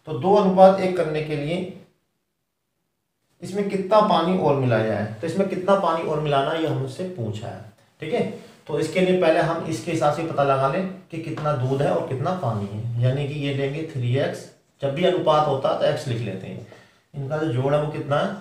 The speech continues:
सिक्सटी है, ये हो गया फ़ोर एक्स, तो एक्स बराबर आ गया, मल्टीपल ले जाएंगे, चार एकम चार, चार पंजे बीस,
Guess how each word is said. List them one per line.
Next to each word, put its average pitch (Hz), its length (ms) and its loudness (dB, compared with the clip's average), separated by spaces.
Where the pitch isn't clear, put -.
सिक्सटी - 360 -12
है, 180 180 -2
ये 131 80 -8
हो 139 120 -2
गया 156 160 0
फ़ोर 147 340 6
एक्स, - 280 4
तो - 160 -12
एक्स 160 260 -4
बराबर 135 320 6
आ 127 80 6
गया, 160 220 2
मल्टीपल 123 320 -2
ले 139 100 -4
जाएंगे, 185 380 0
चार 123 220 0
एकम 123 220 0
चार, 117 300 2
चार 113 120 -10
पंजे 113 280 -8
बीस, - 400 -12